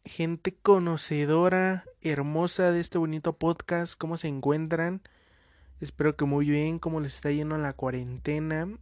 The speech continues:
Yo, la verdad es que me va muy bien. No se lo preguntaban, pero se los quería decir.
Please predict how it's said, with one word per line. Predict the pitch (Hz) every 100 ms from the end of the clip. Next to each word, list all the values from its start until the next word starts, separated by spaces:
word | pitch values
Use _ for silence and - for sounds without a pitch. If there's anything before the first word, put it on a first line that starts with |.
| -
Yo, | 165 143 143
la | 147
verdad | 139 135
es | 135 -
que | 151
me | 139
va | 131
muy | 139 139
bien. | 135 147 190 - - - - - - - - -
No | 147 147
se | 156
lo | 156
preguntaban, | 151 156 156 170 190 196
pero | 190 196
se | 208
los | 202 -
quería | 190 185
decir. | 160 - 131